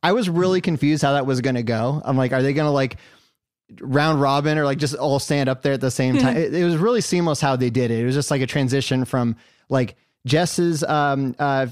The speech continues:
Speaker 1: family pastor to their pastor in Denver, and then Ben's childhood, uh,
Speaker 2: Mm-hmm.
Speaker 1: pastor. And, uh, it was really, really beautiful how they did that, I thought.
Speaker 2: It was really seamless.
Speaker 1: Yeah.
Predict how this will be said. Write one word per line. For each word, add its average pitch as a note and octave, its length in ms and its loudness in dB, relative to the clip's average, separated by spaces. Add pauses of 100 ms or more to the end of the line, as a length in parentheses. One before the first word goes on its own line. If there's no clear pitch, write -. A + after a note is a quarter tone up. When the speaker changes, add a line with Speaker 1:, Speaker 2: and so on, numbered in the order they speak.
(140)
Speaker 1:
family D3+ 520 0
pastor C#3 880 -2
to C3+ 560 0
their C3 200 0
pastor C#3 460 -2
in B2+ 360 0 (100)
Denver, C#3 540 2
and B2+ 160 0
then C3 200 0
Ben's B2+ 300 0
childhood, C3 680 0 (400)
uh, A#2+ 400 0
Speaker 2:
Mm-hmm. - 80 -10
Speaker 1:
pastor. B2 420 -2
And, B2 240 0
uh, A#2+ 140 -2 (180)
it C#3 100 0
was C3 140 0
really, C#3+ 380 0 (260)
really C#3 340 0
beautiful B2+ 360 0
how A#2 100 0
they A2+ 140 -2
did A2 180 -4
that, G#2 160 -4
I A#2 100 -4
thought. - 280 -8 (600)
Speaker 2:
It A3 160 -2
was F#3 300 -2
really D#3 260 -4
seamless. A#2 720 -12 (100)
Speaker 1:
Yeah. A2 240 -8